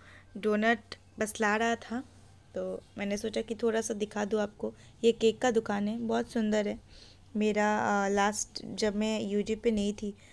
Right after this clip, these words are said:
तब यहाँ पे, यहाँ से मेरा एक इमोजी वाला बर्थडे केक मैंने ही ख़रीदा था। और देखो उसका डोनट आ गया, खुश है बहुत, बहुत ही खुश है। तो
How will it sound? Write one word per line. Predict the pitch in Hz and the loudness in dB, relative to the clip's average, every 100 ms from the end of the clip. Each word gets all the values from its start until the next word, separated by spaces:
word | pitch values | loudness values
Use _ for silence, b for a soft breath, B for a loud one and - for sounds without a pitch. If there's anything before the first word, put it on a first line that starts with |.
| B B - | B B -2
तब | 208 190 202 | 0 0 0
यहाँ | 214 208 - | 0 0 4
पे, | 226 220 226 - - - | 4 4 0 -8 -8 -2
यहाँ | 214 233 | 0 0
से | 262 | 0
मेरा | 269 233 214 | 2 4 6
एक | 214 208 | 4 2
इमोजी | 214 214 220 208 | 0 0 2 2
वाला | 220 214 202 | 2 2 2
बर्थडे | 202 185 214 | 0 0 2
केक | 214 220 214 214 - B B B B | 2 2 0 0 -10 B B B B
मैंने | 214 208 202 | 0 2 2
ही | 214 | 2
ख़रीदा | 202 208 196 196 | 0 -2 -2 -2
था। | 202 214 | -2 -4
और | 196 | -4
देखो | 185 202 214 | -2 -4 -6
उसका | - 202 | -6 -4
डोनट | 185 185 208 | -4 -4 -2
आ | 220 | -2
गया, | 208 214 233 - | -2 -4 -6 -12
खुश | - 226 - | -2 0 2
है | |
बहुत, | 208 202 202 - - B B B B | 0 0 -4 -8 -20 B B B B
बहुत | 208 208 220 | 0 2 2
ही | |
खुश | 220 226 - | 4 4 2
है। | 214 - - - - - - - - - - - | -4 -12 -20 -20 -20 -20 -20 -20 -20 -20 -20 -4
तो | 202 196 | 0 0